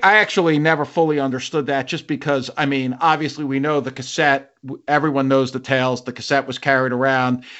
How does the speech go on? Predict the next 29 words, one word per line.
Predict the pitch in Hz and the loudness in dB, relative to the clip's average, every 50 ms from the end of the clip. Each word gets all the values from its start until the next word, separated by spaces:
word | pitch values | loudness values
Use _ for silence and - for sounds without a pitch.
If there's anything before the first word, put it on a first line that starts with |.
| - _ | -10 _
They | - 147 139 | 0 2 4
had | 127 135 131 | 4 4 2
a | 127 | 2
real | 120 143 156 151 135 | 2 2 2 2 4
hard | 123 143 139 127 135 | 4 4 2 2 2
time | 143 135 131 131 131 | 0 2 2 4 4
mastering | 123 131 139 139 131 - - 131 131 127 127 127 | 4 4 4 2 0 0 0 0 2 2 2 0
it, | 123 | -2
especially | 117 110 - - 143 131 - - 135 127 | -2 -6 -4 -2 -2 -2 -2 -2 -4 -4
for | 127 131 117 | -2 -2 0
vinyl. | 110 131 131 131 135 139 147 139 143 - - - - | 0 2 2 2 0 0 -2 -2 -4 -8 -10 -2 2
But | 185 180 175 | 2 4 4
was, | 165 147 - | 2 0 0
like, | 165 160 139 - - | 0 -2 -2 -2 0
Bruce | - - - 110 107 - | 2 2 2 2 0 -4
sitting | - - - - 180 180 196 202 196 190 190 - - | -8 -4 2 4 4 6 4 2 2 -2 -4 -6 -2
in | 175 165 170 175 175 175 170 151 - - | 2 2 2 2 0 -4 -6 -8 -10 -14
the, | 143 143 120 147 143 147 135 131 - - | -12 -4 0 0 2 2 0 -2 -6 -12
the, | 151 123 104 127 127 131 - - - | -10 -6 -2 0 0 0 -2 -6 -10
the | 120 113 135 127 127 123 120 - _ - 123 117 | -6 -2 -2 0 0 -2 -4 -8 _ -10 -10 -8
facility | - - 160 135 - - 165 175 185 208 214 226 226 - | -4 -2 -2 0 2 4 6 6 6 6 6 6 4 2
trying | - - 151 151 160 175 185 180 165 | 2 4 4 4 6 4 4 2 0
to | 175 | 0
get | 147 151 165 160 160 _ - | 0 2 2 0 0 _ -2
the | 156 147 143 139 135 135 | 0 2 2 2 0 -2
cassette | - - 135 - - 165 170 175 - | -4 -8 -6 0 2 2 2 2 2
onto | - 151 151 147 156 127 | 2 2 2 2 0 2
vinyl | 113 143 147 156 156 160 143 | 4 4 4 4 2 0 0
himself? | 143 135 123 - - 147 165 208 214 - | -2 -2 -2 0 2 4 4 4 2 0